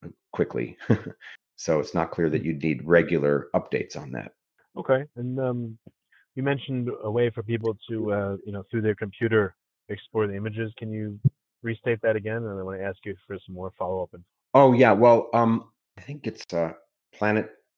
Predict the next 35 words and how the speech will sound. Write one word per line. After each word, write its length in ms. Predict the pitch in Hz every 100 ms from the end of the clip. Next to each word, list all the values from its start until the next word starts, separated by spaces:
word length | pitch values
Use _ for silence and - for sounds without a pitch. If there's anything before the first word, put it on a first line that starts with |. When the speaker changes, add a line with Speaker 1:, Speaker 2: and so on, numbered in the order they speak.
| _ -
Speaker 1:
dot 240 | 95 -
com 320 | 104 98 98
slash 340 | - 87 85 -
explorer. 840 | - - 95 92 98 120 131 - _ _ _ -
Uh, 140 | 90
but 140 | 90 110
if 140 | 117
you 60 | 147
just 220 | 165 -
go 140 | 156
to 60 | 117
planet 340 | - 117 107
dot 240 | 104 95 -
com, 460 | 107 87 80 85 - _
I 80 | 95
believe 400 | 90 98 95 90
that 240 | 87 85 - _
it'll 220 | 90 82
point 300 | 87 95 95 - _ -
people 420 | 104 - 85 82 - -
to 240 | - 90
the, 280 | 78 80 78
uh, 200 | 78 71 -
Explorer 460 | 90 - - 95 90
program. 640 | - 92 85 87 85 80
And 260 | 71 62 65 _ _ _ -
also, 300 | 78 - 82
you 100 | 76
know, 160 | 71
of 100 | 76
course, 260 | - 82 -
we're 140 | 71
always 260 | 76 78 -
looking 280 | - 78 85
for 420 | 87 90 82